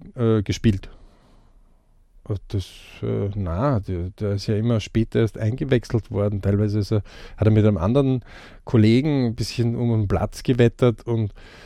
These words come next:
eigentlich ist das erst in der zweiten Jahreszeit.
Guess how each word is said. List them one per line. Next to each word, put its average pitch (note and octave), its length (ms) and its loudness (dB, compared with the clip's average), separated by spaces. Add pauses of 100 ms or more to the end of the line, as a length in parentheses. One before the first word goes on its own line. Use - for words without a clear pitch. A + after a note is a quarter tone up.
(240)
eigentlich A2+ 380 4
ist A2+ 160 -2
das G#2 100 0
erst G#2 220 0
in A2 60 0
der G#2+ 100 2
zweiten G2 380 -2
Jahreszeit. A2+ 600 2